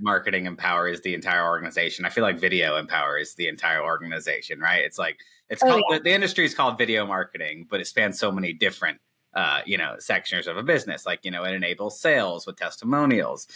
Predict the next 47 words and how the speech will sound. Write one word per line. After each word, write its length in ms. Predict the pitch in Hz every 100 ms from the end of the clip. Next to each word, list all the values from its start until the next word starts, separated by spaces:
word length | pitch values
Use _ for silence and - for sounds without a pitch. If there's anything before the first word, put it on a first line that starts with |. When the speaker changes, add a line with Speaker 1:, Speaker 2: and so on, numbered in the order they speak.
| - -
Speaker 1:
It 100 | 98
enables 540 | 90 87 87 98 -
recruiting 640 | 120 117 - 185 143 107
with 160 | 104 -
culture 440 | - 165 156 123
videos, 560 | 101 98 85 62 64 87
and 140 | 104
the 60 | 107
list 220 | 127 123
goes 160 | 117 98
on 240 | 92 90
and 100 | 85
on. 260 | 80 62 -
So 280 | - 101 87 - - - 294
Speaker 2:
Oh, 120 | 302 226
Speaker 1:
I, 80 |
Speaker 2:
totally. 300 | 185 254 254
Speaker 1:
I 80 | 117
like 280 | 120 123 117
how 220 | 120 117
we 100 | 110
kinda 200 | 107 117
have 160 | 110 104
a 80 | 98
similar 420 | 113 107 101 95
perspective 680 | 101 95 - 98 - 92 82
on 240 | 85 85
what 260 | 98 107 101
we 140 | 98
do 580 | 90 104 101 95 92 87 _ _ _ _ _ _ _ _ _
does 520 | 147 143 143 135 - _ _ _ _ _ _ _ -
kind 180 | 143
of 60 | 160
fall 220 | 190 180
into 100 | 175
one 200 | 170 175
category, 500 | 170 170 170 175 175
but 120 | 165
it 40 | 123
really 260 | 127 127
serves 540 | 113 - 117 110 104 104
the 120 | 107
entire 360 | 95 98 95 92
organization, 800 | 87 85 85 78 80 82 65 57
which 160 | -
is 160 | 82 76
great. 320 | 80 64 57